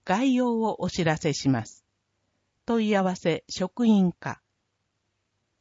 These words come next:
職員数の推移。各年四月一日現在。職員数の推移を表した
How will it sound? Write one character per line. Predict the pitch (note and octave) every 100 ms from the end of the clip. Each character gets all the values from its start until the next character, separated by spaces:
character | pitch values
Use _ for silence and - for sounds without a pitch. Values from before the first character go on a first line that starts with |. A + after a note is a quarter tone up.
| _ _ _ _ _ _ _ _
職 | - - G#3+ - D#4+
員 | D4+ C#4+
数 | C4 - D#3 C#3+
の | C3 C3+
推 | - G#3+
移。 | F#3 C#3+ B2 - _ _ _ _ _ _
各 | - G#3 A3+
年 | G#3 F#3+ F3+ -
四 | - A#3+
月 | C#4+ D4+ - -
一 | B3+ -
日 | A#3 A3+
現 | G3 F#3+ E3+ C3+
在。 | A#2 B2+ - _ _ _ _ _ _ _ _ _ _
職 | - - A#3+ D#4+
員 | D#4 D4+ D4
数 | - D#3
の | C#3 C3+
推 | C#3+ B3 A#3+ G3
移 | C#3+
を | C#3 -
表 | F3 F#3+ F3+ F#3
し | -
た | B2+ -